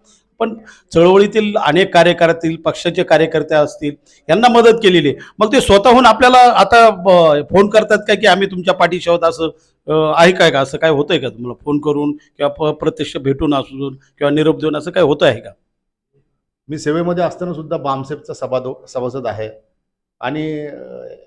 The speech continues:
Speaker 2: बामसेफ फेडरेशन किंवा त्यांचं एम्प्लॉईज, अ, फेडरेशनचा मी सभासद असल्यामुळं, अ, चळवळीचं काम मला करण्याची आधीपासूनच सवय आहे आणि प्रत्येक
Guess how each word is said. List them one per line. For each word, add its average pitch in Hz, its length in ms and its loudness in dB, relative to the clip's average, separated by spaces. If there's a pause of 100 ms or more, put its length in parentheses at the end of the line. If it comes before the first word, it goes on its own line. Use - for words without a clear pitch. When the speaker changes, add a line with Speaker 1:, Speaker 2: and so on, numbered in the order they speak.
(260)
Speaker 2:
बामसेफ 120 460 -12
फेडरेशन 131 400 -8
किंवा 131 180 -10
त्यांचं 131 280 -10
एम्प्लॉईज, 127 500 -10
अ, 123 80 -14 (120)
फेडरेशनचा 120 420 -20
मी 120 100 -20
सभासद 120 340 -18
असल्यामुळं, 123 420 -12 (760)
अ, 120 380 -10
चळवळीचं 160 520 -2
काम 151 280 -10
मला 143 160 -8
करण्याची 139 380 -12 (120)
आधीपासूनच 135 580 -14
सवय 117 200 -8
आहे 107 100 -10 (800)
आणि 151 160 -6
प्रत्येक 175 400 -4